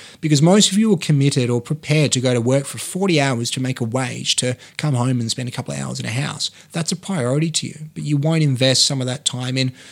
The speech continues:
improving your relationships, learning a new skill, um,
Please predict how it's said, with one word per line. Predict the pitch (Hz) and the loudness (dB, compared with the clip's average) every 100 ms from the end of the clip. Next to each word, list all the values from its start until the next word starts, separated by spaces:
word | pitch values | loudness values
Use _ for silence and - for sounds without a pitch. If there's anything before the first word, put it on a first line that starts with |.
| - - | -16 -8
improving | 127 131 117 | 0 0 0
your | 120 | -2
relationships, | 113 123 139 147 - 139 - | 0 0 2 0 -2 -4 -6
learning | 139 123 120 | -4 -2 -2
a | 117 | -2
new | 120 | -2
skill, | 117 - 147 147 143 - _ 170 156 | 0 -2 -2 -4 -6 -12 _ -14 -10
um, | 143 | -10